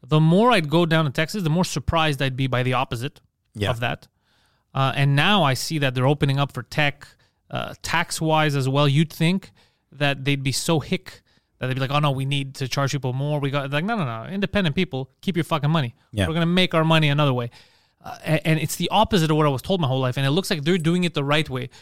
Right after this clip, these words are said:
Speaker 1: They're letting the individual build up their wealth.
Speaker 2: Yeah.
Speaker 1: And through their work and through their contribution to society, the government can function. Instead of the other way around, where it's here, it's they milk the individual. They're like,
Speaker 2: Yeah.
Speaker 1: "No, no, whatever you did,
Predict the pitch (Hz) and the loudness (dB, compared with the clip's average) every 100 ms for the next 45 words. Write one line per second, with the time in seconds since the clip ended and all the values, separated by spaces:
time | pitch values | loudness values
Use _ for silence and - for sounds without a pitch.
0 | _ 139 156 151 175 185 170 151 156 170 | _ 0 2 4 4 4 2 0 2 4
1 | 165 135 175 180 156 135 135 151 _ _ | 4 6 4 4 4 4 0 -4 _ _
2 | _ - 127 185 190 165 165 147 135 131 | _ -20 2 4 4 4 2 2 2 2
3 | 196 - _ _ 107 98 - 165 165 - | 0 -4 _ _ 0 0 0 -2 -2 -6
4 | - 254 254 185 135 131 196 170 - 135 | 0 2 4 2 2 2 2 2 0 -4
5 | - 165 151 156 147 - 160 147 147 135 | -4 -10 -6 -4 -4 0 0 2 -2 -2
6 | 180 - 156 151 - 180 165 135 139 - | -2 -2 -4 -6 -2 0 0 0 -6 -10
7 | _ _ 156 135 156 151 147 - 139 147 | _ _ 0 4 4 4 2 0 -2 0
8 | 147 - 131 - - 156 220 196 190 180 | 0 -2 -10 -14 -10 -2 2 4 4 4
9 | 156 175 165 147 139 - 196 170 139 147 | 4 4 2 0 -2 0 2 2 2 2
10 | 151 175 170 - 143 151 147 139 175 139 | 4 2 0 -6 -2 0 2 2 2 2
11 | 123 - _ _ 147 - 240 185 135 180 | -4 -8 _ _ 0 2 4 4 2 2
12 | 214 196 208 190 233 | 4 4 4 4 2